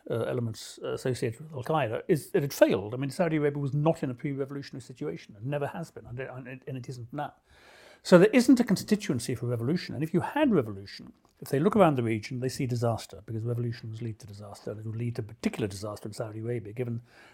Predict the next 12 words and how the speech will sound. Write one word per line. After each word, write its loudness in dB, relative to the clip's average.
the 0
particular -2
nature 2
of 0
the, -2
uh, -2
of -6
the, -6
of, -8
of -6
the -8
state, -2